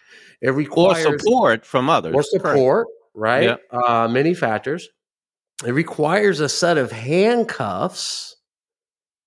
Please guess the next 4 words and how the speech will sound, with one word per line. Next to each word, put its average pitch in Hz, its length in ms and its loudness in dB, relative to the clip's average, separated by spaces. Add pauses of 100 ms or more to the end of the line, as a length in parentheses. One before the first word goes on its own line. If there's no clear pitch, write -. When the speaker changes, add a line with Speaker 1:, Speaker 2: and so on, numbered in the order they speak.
(640)
Speaker 1:
to 135 120 -2
go 135 260 0
to 127 140 0
jail 143 1040 0